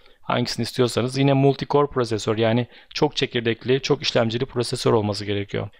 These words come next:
Minimum dört gigabayt ram olması gerekiyor fakat Autodesk'in size önerdiği minimum sekiz gigabayt ram.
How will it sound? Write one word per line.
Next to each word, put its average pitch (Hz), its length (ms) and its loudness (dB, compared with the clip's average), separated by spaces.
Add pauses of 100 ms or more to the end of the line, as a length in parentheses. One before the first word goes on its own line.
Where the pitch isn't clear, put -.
(160)
Minimum 165 380 2
dört 165 200 4
gigabayt 110 420 -2
ram 104 140 -2
olması 104 300 -4
gerekiyor 113 360 -2
fakat - 340 -2 (640)
Autodesk'in 151 560 0
size 139 260 0
önerdiği 120 540 0
minimum 139 380 2
sekiz 131 300 0
gigabayt 101 440 -2
ram. 101 180 -6